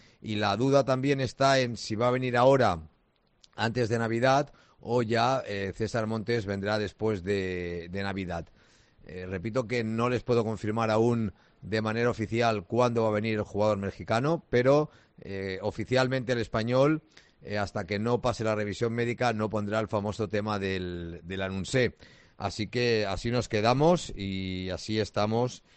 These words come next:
en esta situación donde de verdad, eh, ha valido la pena, por supuesto,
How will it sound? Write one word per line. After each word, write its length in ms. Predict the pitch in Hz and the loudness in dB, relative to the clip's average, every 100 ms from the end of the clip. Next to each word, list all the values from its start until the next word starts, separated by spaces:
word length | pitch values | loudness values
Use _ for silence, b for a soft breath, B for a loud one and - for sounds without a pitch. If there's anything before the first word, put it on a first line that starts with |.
| b | b
en 180 | - 92 | -10 -6
esta 880 | 98 - 104 104 101 98 98 95 95 | -6 -4 0 2 2 2 2 0 -2
situación 720 | 101 92 95 - 104 110 123 - B B B | -4 -6 -6 0 2 2 0 -6 B B B
donde 640 | - 98 95 92 95 92 | -6 -2 -2 -2 -2 -2
de 100 | 90 | -2
verdad, 480 | 92 90 104 113 107 | -2 0 2 2 0
eh, 300 | 92 92 92 | -4 -4 -2
ha 80 | 95 | 0
valido 300 | 104 101 101 | 0 2 0
la 100 | 90 | 0
pena, 240 | 101 101 | 0 -2
por 140 | 98 92 | -2 -4
supuesto, 580 | 90 87 92 - 107 | -4 -6 -6 -4 -4